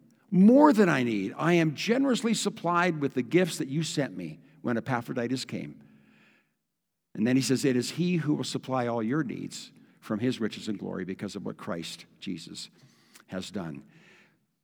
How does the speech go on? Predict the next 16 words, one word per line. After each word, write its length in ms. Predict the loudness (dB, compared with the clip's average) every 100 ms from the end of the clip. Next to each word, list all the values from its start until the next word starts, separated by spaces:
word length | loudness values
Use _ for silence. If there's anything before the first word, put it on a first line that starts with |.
| _ _ -2
He's 180 | -2 0
talking 400 | 0 2 4 4
here 220 | 4 2
about 280 | -2 -2 -2
where 140 | -4
contentment 600 | -4 -8 -6 -8 -8 -12
is 220 | -12 -12
found. 420 | -10 -10 -10 -14 -20 _ _ _ _ _ _ _ _ _ _ _ _ _ -6
He's 160 | -2
talking 380 | 4 4 6 4
about 220 | 4 2
what 120 | 2
he 100 | 0
calls 360 | 0 -2 -6 -4
the 100 | -6
secret 680 | -6 -4 -4 -6 -12 -12